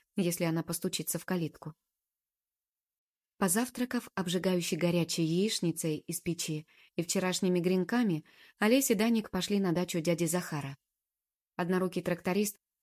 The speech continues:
раз в неделю уезжал по делам в город и на время отлучек просил кого-то из соседей приглядеть за дворовой живностью. Олесь соглашался охотно. Наложить каши цепному псу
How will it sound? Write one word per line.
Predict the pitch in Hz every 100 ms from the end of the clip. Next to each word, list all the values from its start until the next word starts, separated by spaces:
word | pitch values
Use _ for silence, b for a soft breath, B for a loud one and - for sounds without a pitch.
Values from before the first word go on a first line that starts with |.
| _
раз | 190 190 190
в |
неделю | 196 190 233 202
уезжал | - 190 180 185 190
по | 190 180
делам | 185 196 190
в |
город | 165 160 147 - _ b b _
и | 202
на | 196
время | 202 202 196
отлучек | 226 254 214 -
просил | 202 208 214 196
кого-то | 196 185 185 180
из | 170
соседей | 196 185 262 190 156 B B _
приглядеть | 202 190 196 226 240 -
за | 175 185 -
дворовой | 165 180 196 190 185
живностью. | 170 139 143 - - 147 - _ _ _ _ _ _ _ _ _
Олесь | - 180 214 269 -
соглашался | - 202 175 175 190 180 - 175
охотно. | 165 156 143 - 139 156 _ _ _ _ _ _ _
Наложить | 220 254 269 302
каши | - 233 233 180
цепному | 180 180 202 196
псу | 170 - 226 226